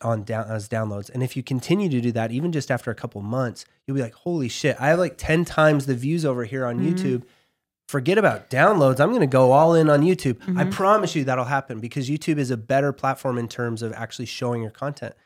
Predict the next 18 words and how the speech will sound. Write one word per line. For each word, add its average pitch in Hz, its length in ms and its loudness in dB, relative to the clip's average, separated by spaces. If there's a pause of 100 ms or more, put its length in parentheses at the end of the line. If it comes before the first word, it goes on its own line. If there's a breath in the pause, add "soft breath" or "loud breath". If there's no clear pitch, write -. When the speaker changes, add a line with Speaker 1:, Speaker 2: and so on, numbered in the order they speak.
(180)
Speaker 1:
for 135 220 -2
you. 104 220 -8 (280)
Speaker 2:
Mm-hmm. 170 200 -6 (100)
Speaker 1:
Um, 131 180 0
they 139 120 2
really 147 260 0
do 143 100 0
support 139 500 -4
their 143 120 -2
creators 135 640 0
because 143 280 -6
they've 214 100 -2
been 320 120 0
at 320 140 2
it 202 100 0
for 127 120 0
longer. 110 360 2
And, 117 140 2